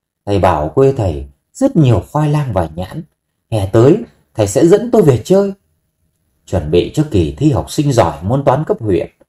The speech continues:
Năm đó, tôi được thầy Châu chọn vào danh sách dự khuyết. Tôi vừa vui, vừa buồn, vừa mừng, vừa tủi. Tại sao thầy thương mình đến vậy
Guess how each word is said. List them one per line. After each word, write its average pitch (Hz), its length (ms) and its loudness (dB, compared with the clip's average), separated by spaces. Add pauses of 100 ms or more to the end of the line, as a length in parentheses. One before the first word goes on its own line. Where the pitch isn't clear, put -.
(280)
Năm 131 260 -2
đó, 117 280 0 (540)
tôi 127 380 0 (340)
được 90 180 -4
thầy 85 160 0
Châu 131 340 2 (420)
chọn 101 280 0
vào 82 160 -4
danh 127 420 -2
sách 196 240 -4
dự 101 320 -2
khuyết. 269 300 0 (1700)
Tôi 403 200 8
vừa 104 120 0
vui, 180 440 2 (160)
vừa 98 160 0
buồn, 104 300 2 (680)
vừa 120 120 4
mừng, 117 340 2 (420)
vừa 104 120 4
tủi. 85 360 0 (720)
Tại 110 180 2
sao 214 240 0
thầy 127 200 2
thương 202 300 -2
mình 101 260 2
đến 156 240 0
vậy 135 160 0